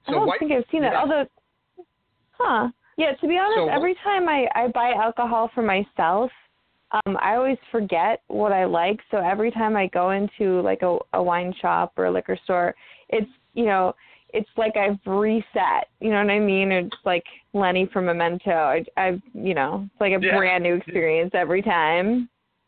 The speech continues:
Speaker 2: Yeah, <laughs> tell me about that. Huh? Uh, yeah, th-, th-, I hear you. I, and I used to. We had this wine kick several years ago. In fact, a matter of fact, I got into this wine kick when I watched that movie,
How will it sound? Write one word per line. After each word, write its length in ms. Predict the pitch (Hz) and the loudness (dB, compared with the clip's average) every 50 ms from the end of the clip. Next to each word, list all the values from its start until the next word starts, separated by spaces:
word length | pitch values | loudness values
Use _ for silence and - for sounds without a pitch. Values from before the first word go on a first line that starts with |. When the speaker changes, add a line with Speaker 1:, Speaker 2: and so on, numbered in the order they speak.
| _ _ 196 | _ _ -8
Speaker 2:
Yeah, 800 | 175 180 190 185 - 180 - - - - - - - - 156 175 165 | -4 -4 -2 -2 -2 -4 -6 -8 -10 -16 -20 -20 -20 -20 -18 -20 -16
<laughs> 60 | _ | _
tell 160 | - 160 160 165 | -8 -8 -6 -6
me 80 | 160 | -6
about 280 | 151 131 131 127 123 - | -8 -8 -10 -16 -18 -18
that. 240 | - 143 143 135 127 131 131 131 _ - - - - - - | -20 -20 -18 -18 -20 -20 -20 -20 _ -20 -20 -20 -20 -16 -8
Huh? 80 | - 160 | -4 -2
Uh, 340 | 165 165 165 160 156 160 - - | 0 2 2 2 0 -2 -4 -6
yeah, 220 | - 190 208 208 202 | -2 -2 -2 0 -2
th-, 140 | 185 151 - - | -4 -6 -8 -8
th-, 120 | 214 214 196 | -10 -8 -4
I 80 | 180 185 | -4 -2
hear 120 | 185 196 208 | 0 0 0
you. 100 | 185 170 - 180 | -2 -4 -4 -6
I, 100 | 160 196 220 220 208 | -8 -8 -8 -10 -14
and 80 | 220 - _ - - | -16 -16 _ -8 -6
I 100 | 196 208 | -6 -6
used 360 | 208 214 214 220 190 - - | -4 -6 -6 -8 -8 -10 -12
to. 60 | - 190 | -12 -10
We 160 | 170 185 175 | -8 -6 -4
had 180 | 180 170 165 147 | -4 -4 -6 -6
this 140 | 160 151 - - - 131 | -10 -12 -12 -14 -18 -12
wine 320 | 139 143 147 147 147 139 - | -8 -6 -6 -6 -6 -8 -8
kick 160 | - 160 131 - - - - _ - - - | -8 -8 -8 -10 -14 -20 -20 _ -20 -8 -4
several 280 | 180 160 143 151 139 | -4 -2 -2 -4 -6
years 260 | 135 135 135 139 127 135 | -8 -10 -12 -12 -14 -16
ago. 280 | 127 139 127 120 120 _ _ - - - - | -16 -16 -18 -18 -20 _ _ -20 -20 -18 -6
In 180 | 302 - 240 233 | -4 -2 -2 0
fact, 260 | - 226 208 202 - | 0 -2 -2 -2 -6
a 60 | 208 | -6
matter 240 | 180 208 220 208 185 | -8 -4 -4 -2 -4
of 60 | 156 - | -4 -4
fact, 200 | 190 175 - - _ _ _ _ _ - | -6 -6 -6 -10 _ _ _ _ _ -10
I 140 | 180 180 | -8 -4
got 180 | 165 196 190 190 | -2 -2 -2 -2
into 220 | 196 190 175 175 | -4 -6 -8 -8
this 160 | 175 170 160 - - | -8 -8 -8 -10 -10
wine 300 | 143 156 156 165 165 156 - | -8 -6 -6 -6 -6 -8 -10
kick 160 | - 170 151 - _ _ _ 139 | -12 -12 -12 -14 _ _ _ -6
when 160 | 151 156 151 | -4 -2 -2
I 80 | 151 | -2
watched 300 | 143 139 151 156 156 - - | -2 -2 -2 -2 -2 -4 -4
that 240 | - 151 156 160 - | -4 -4 -4 -4 -6
movie, 460 | 160 170 175 165 160 175 160 165 180 | -6 -6 -6 -4 -4 -4 -4 -6 -8